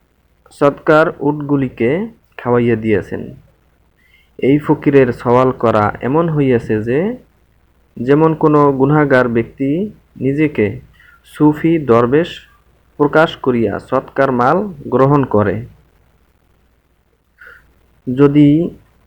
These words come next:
দাতা তাহার অবস্থা জানিতে পারে তবে কখনো দিবে না। এইরূপ ব্যক্তির জন্য লওয়া জায়েজ নয়। তাহার জন্য জরুর-, জরুরি হইল উহা মালিকের নিকট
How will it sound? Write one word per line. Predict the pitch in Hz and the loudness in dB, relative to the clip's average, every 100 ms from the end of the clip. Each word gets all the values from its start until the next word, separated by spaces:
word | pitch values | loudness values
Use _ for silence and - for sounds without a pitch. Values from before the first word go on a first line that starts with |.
| 110 | -2
দাতা | 120 123 123 | -2 0 -2
তাহার | 120 123 120 - - - | -2 -2 0 0 -4 -6
অবস্থা | 113 135 151 - 160 | -4 -4 -6 -2 -2
জানিতে | 135 127 123 117 | 0 -2 -2 -4
পারে | 110 107 127 190 226 _ _ _ _ _ | -2 -2 -2 -4 -10 _ _ _ _ _
তবে | 120 117 113 | -2 -2 -2
কখনো | 117 151 175 175 | -4 -2 -2 0
দিবে | 120 110 | 0 0
না। | 98 98 - _ _ _ _ - - - _ _ - _ - | -2 -6 -12 _ _ _ _ -20 -20 -20 _ _ -20 _ -2
এইরূপ | 120 135 143 131 | 4 6 6 4
ব্যক্তির | 120 117 - 131 123 | 2 0 -2 -2 0
জন্য | 117 110 107 104 101 - - | 0 0 0 -2 -2 -8 -6
লওয়া | 110 110 139 165 | 0 2 2 2
জায়েজ | 117 104 104 101 | 0 0 0 -2
নয়। | 107 107 98 110 - _ _ _ _ _ _ _ _ _ _ | -2 0 -2 -8 -20 _ _ _ _ _ _ _ _ _ _
তাহার | 117 131 143 | -2 0 0
জন্য | 135 135 135 131 131 - - _ 120 120 | 0 -2 0 0 0 -4 -10 _ -12 0
জরুর-, | 131 143 151 147 143 - | 2 6 6 4 0 -4
জরুরি | 117 143 160 151 | 0 2 4 2
হইল | 127 117 120 160 247 262 - _ _ _ _ _ _ _ _ | 2 2 2 2 0 -4 -12 _ _ _ _ _ _ _ _
উহা | 190 139 147 113 | -4 0 2 2
মালিকের | 104 113 127 131 151 | 0 -2 -2 -2 -2
নিকট | 139 120 156 196 - | -2 -4 -2 -2 -4